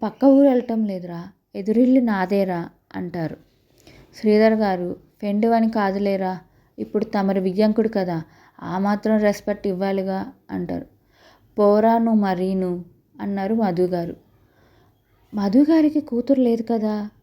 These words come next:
వియ్యంకుడేంటి?" అని అనుకోకండి, నేను చెప్తా. మధు గారి అన్న కూతురు మైథిలిని ఇప్పుడు రామ్ పెళ్లి చేసుకోబోతున్నాడు, అలా చేసుకోబోతున్నాడు, అలా అన్నమాట.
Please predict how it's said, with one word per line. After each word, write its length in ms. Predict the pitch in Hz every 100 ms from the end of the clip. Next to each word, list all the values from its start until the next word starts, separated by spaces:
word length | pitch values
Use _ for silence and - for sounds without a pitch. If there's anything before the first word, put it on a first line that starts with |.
| 285
వియ్యంకుడేంటి?" 960 | 196 226 254 269 277 269 247 247 247 - _
అని 140 | 233 240
అనుకోకండి, 600 | 190 180 190 170 165 160 _ _ -
నేను 160 | 190
చెప్తా. 420 | 165 170 170 - 156 _ _ _ _ _ _ -
మధు 360 | 190 175 233 240
గారి 220 | 254 262
అన్న 280 | 233 185 190
కూతురు 680 | 196 226 220 214 180 170 185 _ -
మైథిలిని 720 | 190 185 185 196 202 180 175 175 - - _
ఇప్పుడు 280 | 220 220 233
రామ్ 400 | 196 202 196 233 - _ _
పెళ్లి 180 | 202 190 196
చేసుకోబోతున్నాడు, 920 | 202 - 196 185 180 180 175 175 196
అలా 240 | 220 175 170 - - - - _ -
చేసుకోబోతున్నాడు, 840 | 220 220 220 208 180 170 165 165 - -
అలా 260 | 185 180 170
అన్నమాట. 440 | 160 156 170 170